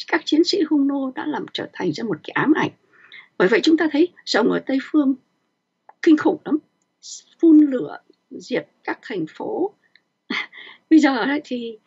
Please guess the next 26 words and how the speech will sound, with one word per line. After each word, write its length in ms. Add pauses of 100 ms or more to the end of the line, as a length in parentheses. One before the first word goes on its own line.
(200)
có 240
cái 100
khuynh 300
hướng 220
là 180 (340)
để 220
cho 180
nó 320 (680)
không 320
còn 240
là 60
một 120
con 180
rồng 220
dữ 280
nữa, 180
người 120
ta 120
nói 160
đến 200
chuyện 300
huấn 120 (120)
luyện 160
rồng 280
chẳng 160
hạn. 200